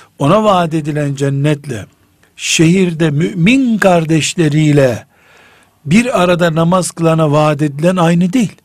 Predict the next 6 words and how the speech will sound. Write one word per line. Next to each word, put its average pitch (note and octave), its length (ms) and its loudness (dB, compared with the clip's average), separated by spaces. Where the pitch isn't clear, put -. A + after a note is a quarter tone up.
Hadis-i C#3 440 -4
şerifleri B2+ 460 -4
okuyoruz. F3 500 -2
Dolayısıyla G#3 500 0
İslam F#3+ 720 -2
bu E3+ 140 0